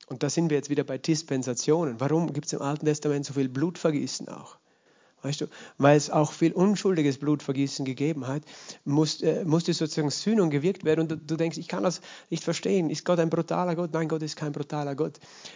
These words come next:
Aber es ist sozusagen, der Teufel wollte durch Dinge, durch böse Dinge diese Welt in Besitz nehmen. Und, äh, damals war Jesus noch nicht versch-, gestorben. Jesus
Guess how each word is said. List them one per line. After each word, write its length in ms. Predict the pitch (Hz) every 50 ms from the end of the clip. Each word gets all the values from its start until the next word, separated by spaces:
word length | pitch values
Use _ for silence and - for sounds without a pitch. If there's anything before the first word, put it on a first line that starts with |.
| - - _
Aber 380 | - 143 143 147 151 139 143 - _ _ _ _ - _ _ _ _ _ _ _ _ _ _ _ - - -
es 220 | - 135 123 139
ist 120 | 151 -
sozusagen, 440 | - 165 151 - 156 - 160 156 147
der 100 | 151 147
Teufel 420 | - - 175 180 175 175 165 151 139
wollte 280 | 147 160 156 160 151
durch 220 | - 151 143 - - - -
Dinge, 220 | - 185 190 165 139
durch 180 | 131 135 -
böse 300 | - - 151 160 151 160
Dinge 260 | 135 156 165 160 151 143 - - - - - - _ _ _ -
diese 240 | - 147 127 143 131
Welt 260 | 135 139 143 147 147
in 120 | - 143 131
Besitz 400 | 135 127 - - 147 - - -
nehmen. 360 | 143 127 139 147 135 123 127 - _
Und, 420 | - 175 131 127 - - - - - _ _ _ _ _ _ _ - - - - - - -
äh, 220 | 135 131 127 131 127 - _ _ _ _ _ _ _ _ _ _ _ _ _ _ _ _ _ _ -
damals 360 | - 147 175 180 156 147 135 143
war 80 | 143
Jesus 360 | 143 143 151 170 170 156 139
noch 100 | 156 151
nicht 200 | 147 151 151 147
versch-, 340 | - - - 156 151 - - -
gestorben. 500 | - - 147 - - 151 151 151 139 127
Jesus 640 | 123 117 123 165 190 180 160 - 147 139 - - -